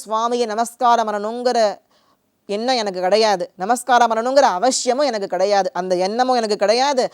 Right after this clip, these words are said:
அந்த அவசியமும் எனக்கு கிடையாது, எனக்கு தேவையும் கிடையாது, உங்க வேலையை பார்த்துன்னு நீங்க போங்கோன்ட்டார் சேஷன். அவள்லாம் பார்த்தாளாம், "இவர் ஏன் இப்படி கர்வம் பிடிச்சு திரிகிறான்னு தெரியலையே, இதுக்கு வந்து அந்த, இதுக்கு என்ன பதில்ங்கிறத பகவான் தான் சொல்லணும்,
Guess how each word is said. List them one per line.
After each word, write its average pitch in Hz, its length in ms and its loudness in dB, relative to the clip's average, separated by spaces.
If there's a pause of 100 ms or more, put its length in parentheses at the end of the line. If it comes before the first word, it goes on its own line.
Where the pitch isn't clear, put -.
(140)
அந்த 214 200 0
அவசியமும் 254 440 0
எனக்கு 214 240 -4
கிடையாது, 214 240 2
எனக்கு 202 240 -2
தேவையும் 240 440 0
கிடையாது, 202 520 0
உங்க 185 160 -4
வேலையை 220 340 0
பார்த்துன்னு 190 420 -4
நீங்க 175 180 -8
போங்கோன்ட்டார் 170 540 -8 (200)
சேஷன். 170 340 -4 (500)
அவள்லாம் 175 380 -2
பார்த்தாளாம், 196 600 -2 (200)
"இவர் 170 240 -8
ஏன் 247 160 -4
இப்படி 185 220 -4
கர்வம் 214 320 -2
பிடிச்சு 208 280 -4
திரிகிறான்னு 196 520 0
தெரியலையே, 208 540 -2 (240)
இதுக்கு 202 340 -2
வந்து 233 260 4
அந்த, 196 240 0
இதுக்கு 202 360 -2
என்ன 240 160 -2
பதில்ங்கிறத 226 600 0
பகவான் 220 440 2
தான் 233 200 -2
சொல்லணும், 226 320 0